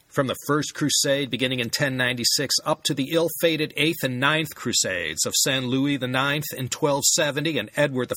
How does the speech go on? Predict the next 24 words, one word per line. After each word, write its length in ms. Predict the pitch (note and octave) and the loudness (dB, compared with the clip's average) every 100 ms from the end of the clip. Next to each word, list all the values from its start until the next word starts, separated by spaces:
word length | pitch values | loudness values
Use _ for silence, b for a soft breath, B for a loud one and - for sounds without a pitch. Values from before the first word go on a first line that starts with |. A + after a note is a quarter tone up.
| - | 2
First 360 | E3+ C3 B2 - | 2 4 0 -2
in 100 | G2+ | -2
twelve 260 | - B2+ | 0 2
seventy-one, 460 | - C#3 A#2 A#2+ B2 | 2 0 -2 -4 -4
twelve 260 | - B2+ - | -2 0 0
seventy-two, 880 | C3+ A2+ G#2 - D3+ C3+ G2+ F2 F2 _ - | -2 -2 -2 -2 0 0 -2 -6 -14 _ 0
it 180 | F3+ D#3 | 2 2
had 180 | A#2 | -4
been 360 | F#2+ G#2+ A#2 B2 | -4 -6 -4 0
one 320 | D#3+ F3 F#3 | 2 2 -2
and 240 | F#3 B2+ A2 | -4 -8 -6
three-quarter 480 | - D3+ - C3+ G#2 | -2 -2 0 0 2
centuries 680 | - A#2+ F#2+ - - - - - | 2 0 0 -6 -6 -10 -4 -4
that 160 | - - | -4 -12
the 260 | F#2 F#2 - | -12 -14 -14
Christians 580 | - F3 D3+ - D3+ G#2+ | -6 -2 0 0 -2 -4
and 160 | F#2+ G2+ | -6 -2
Muslims 520 | A2 G#2+ - F2 G#2+ | 0 0 -2 -4 -6
had 80 | - | -6
been 120 | G2+ | -8
going 260 | G#2 F#2+ F2+ | -6 -6 -6
at 180 | F2 | -8
each 220 | E2+ - - | -8 -8 -8
other. 320 | E2 E2+ | -10 -14